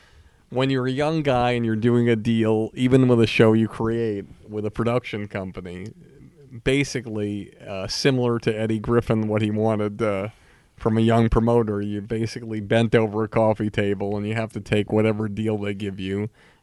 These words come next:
And it's not necessarily a great deal, even though you're creating your own reality show,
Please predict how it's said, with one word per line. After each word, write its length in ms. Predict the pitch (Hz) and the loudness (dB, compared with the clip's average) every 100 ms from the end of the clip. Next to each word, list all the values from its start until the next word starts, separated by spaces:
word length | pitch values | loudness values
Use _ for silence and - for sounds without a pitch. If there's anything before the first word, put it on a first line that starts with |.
| - | -8
And 420 | 110 110 110 107 | -2 0 0 -2
it's 260 | 127 117 - | -6 -8 -2
not 180 | 143 139 | -2 0
necessarily 680 | 135 - 131 139 139 131 | -2 -2 -2 0 0 2
a 20 | 123 | 0
great 400 | 123 139 131 123 | 2 2 2 2
deal, 420 | 139 139 101 87 | 2 2 0 -4
even 240 | 110 107 110 | -4 0 0
though 60 | |
you're 140 | 107 104 | 0 -2
creating 480 | - 117 110 110 | 0 2 2 2
your 160 | 110 107 | 2 2
own 120 | 110 | 2
reality 440 | 107 107 101 104 104 | 2 2 0 0 -2
show, 380 | - 110 107 | 0 0 0